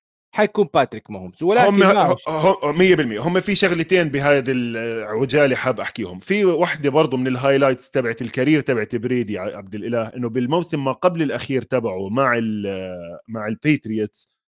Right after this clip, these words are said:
Speaker 2: لما فاز السوبر بول على الرامز، آه، تلتاش تلاتة، كان غالبين التشيفز بالديفيجنال، والمباراة راحت أوفر تايم،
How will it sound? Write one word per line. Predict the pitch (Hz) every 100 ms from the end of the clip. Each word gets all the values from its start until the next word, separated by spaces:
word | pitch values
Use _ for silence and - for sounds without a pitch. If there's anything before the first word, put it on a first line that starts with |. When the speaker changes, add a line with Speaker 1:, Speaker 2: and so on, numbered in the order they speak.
| _ 117
Speaker 2:
لما | 117
فاز | 117 156 127
السوبر | - 143 131
بول | 120 131 123
على | 104 110
الرامز، | 110 104 113 151 127 107 104 - - _
آه، | 107 101 101
تلتاش | 110 - 131 120
تلاتة، | 120 131 135 - 101 _ _ _ _ _ -
كان | 180 180
غالبين | 165 165 151 202 185
التشيفز | 160 - 190 160 - - _ _
بالديفيجنال، | 127 123 120 120 117 117 127 147 127 98 87 _ _ _ 123
والمباراة | 127 139 151 165 185
راحت | 190 - 175
أوفر | - 170 147
تايم، | 147 165 160 160 165